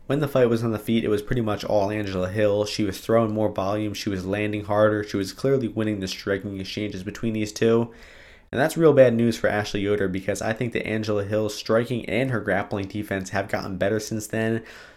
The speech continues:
So I think Yoder's chances of hitting takedowns are even less in this fight. I don't think she's gonna keep Hill on her back. And I think that Hill has an even bigger striking advantage than she did the first time they fought. So I think this is a really bad matchup for Ashley Yoder.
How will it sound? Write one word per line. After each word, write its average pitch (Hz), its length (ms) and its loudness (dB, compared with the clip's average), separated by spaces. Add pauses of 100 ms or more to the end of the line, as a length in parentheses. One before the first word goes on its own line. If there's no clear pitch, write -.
So - 180 -2
I 104 60 2
think 107 220 -2
Yoder's 113 320 2
chances 110 380 -4
of 104 100 0
hitting 107 220 -4
takedowns 110 540 -4
are 107 60 0
even 107 220 -2
less 110 260 0
in 120 60 -2
this 113 180 -2
fight. 113 360 2 (260)
I 98 80 -2
don't 98 180 -2
think 104 140 -6
she's - 180 -6
gonna 92 160 -2
keep - 320 -4
Hill 107 220 -2
on 98 100 -2
her 90 100 0
back. 101 440 -2 (260)
And 90 80 -4
I 95 60 -2
think 107 180 -6
that 98 140 -2
Hill 113 200 2
has 104 280 -4
an 107 80 -4
even 101 220 -4
bigger 107 300 0
striking 107 420 0
advantage 95 480 -4
than 98 200 -6
she - 220 -12
did 98 160 0
the 95 60 -4
first 104 300 -2
time 87 220 -4
they 87 120 -6
fought. 92 340 -2
So 101 180 -2
I 101 60 0
think 147 180 -10
this 135 160 -6
is 120 80 -2
a 117 60 2
really 117 180 2
bad 104 220 2
matchup 104 360 -6
for - 120 -2
Ashley 95 340 -2
Yoder. 98 480 0